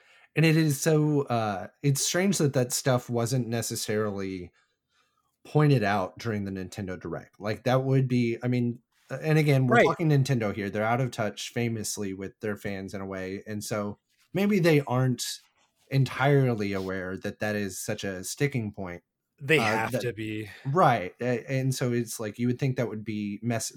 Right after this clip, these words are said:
Speaker 1: part of their messaging right out the gate, but
Speaker 2: Possibly they might be
Speaker 1: Yes.
Speaker 2: reserving that for, like, a pre Skyward Sword H D Direct, and then,
Speaker 1: Yeah.
Speaker 2: like, maybe using that as a, uh, piggybacking off of that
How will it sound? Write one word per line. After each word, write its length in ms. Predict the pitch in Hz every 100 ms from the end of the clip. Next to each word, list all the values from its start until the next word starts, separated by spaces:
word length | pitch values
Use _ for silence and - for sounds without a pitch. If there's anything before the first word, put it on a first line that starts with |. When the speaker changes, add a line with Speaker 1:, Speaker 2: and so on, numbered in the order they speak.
| 107
Speaker 1:
part 160 | 120
of 60 | 117
their 100 | 104
messaging 480 | 101 101 101 92 90
right 220 | 95 92
out 140 | 87 -
the 80 |
gate, 300 | 90 90 90 - -
but 300 | 113 117 - -
Speaker 2:
Possibly 480 | 165 170 180 196 214
they 140 | 185
might 220 | 180 190
be 80 | 185
Speaker 1:
Yes. 0 |
Speaker 2:
reserving 460 | 185 165 170 170 165
that 300 | 165 151 143
for, 280 | - 151
like, 260 | 147 143 135
a 100 | 143
pre 580 | 131 - 151 147 143 143
Skyward 400 | 139 - 143 143
Sword 220 | - 143
H 200 | 135 135
D 340 | - 135 131 127
Direct, 600 | 131 131 123 - - - _ - -
and 240 | 123 123
then, 100 | 123
Speaker 1:
Yeah. 80 | 120
Speaker 2:
like, 160 | 123 123
maybe 180 | 131 127
using 380 | 139 143 131 139
that 160 | 131
as 120 | 131 127
a, 280 | 131 123 -
uh, 380 | 143 127 117 113 - _ _ _ _ _ 139
piggybacking 520 | - 170 156 139 139 135
off 180 | 127
of 180 | 123 113
that 320 | 127 123 123